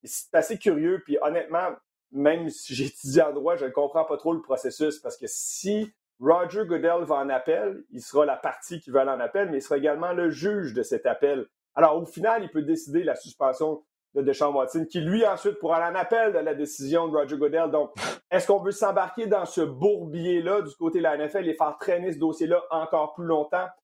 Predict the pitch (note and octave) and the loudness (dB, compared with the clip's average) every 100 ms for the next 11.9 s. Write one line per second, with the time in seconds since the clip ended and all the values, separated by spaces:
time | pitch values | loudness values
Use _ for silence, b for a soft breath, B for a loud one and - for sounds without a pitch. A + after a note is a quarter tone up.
0 | _ _ C#3+ D#3+ D#3+ D#3+ C#3+ D#3+ - B2+ | _ _ 2 2 4 -2 0 -4 -6 -6
1 | D#3 G3 G#3+ G#3+ E3 F#3+ F#3+ C#3+ C#3+ F3+ | 0 2 2 0 -4 -4 -2 -4 -2 -2
2 | D#3+ - F3 E3+ _ D3 E3 F#3 F#3 - | -2 -2 -2 -2 _ -8 0 0 0 -16
3 | _ _ _ F3 F#3 E3+ - D#3+ E3+ D#3 | _ _ _ 2 2 0 -6 -2 0 0
4 | F3+ E3+ D3+ E3+ D#3+ C#3+ D3+ C3 D3+ E3 | -2 -4 -2 0 0 -2 -4 -8 -2 -2
5 | E3 C#3 C#3+ D3 C3 C3+ C#3+ D3+ D3 C3 | -2 -2 -2 -2 -4 -6 0 0 2 0
6 | A#2+ E3+ F3 - _ _ _ _ _ F3 | -2 -4 -6 -10 _ _ _ _ _ 0
7 | E3+ F3+ F#3 F#3+ - C#3+ C#3 - C#3+ C#3 | 4 2 2 -2 -2 -2 0 2 2 0
8 | E3+ F3 D3 - D#3+ C#3+ - F#3 - E3+ | -4 -2 -2 2 2 2 0 -4 -2 -6
9 | - E3+ E3 C3+ D3+ D#3+ C3+ C3 D3 C#3+ | -4 -6 -4 -2 0 0 -2 -2 -4 -4
10 | A#2+ D3+ D#3+ - C3 A#2+ D3+ D3 B2 C#3 | -2 -2 -2 -2 -2 0 0 0 -2 -2
11 | D3+ D#3+ D#3 C#3 B2 B2 A#2+ C#3+ D#3 | -2 -2 -2 -2 -2 -2 -2 -2 -4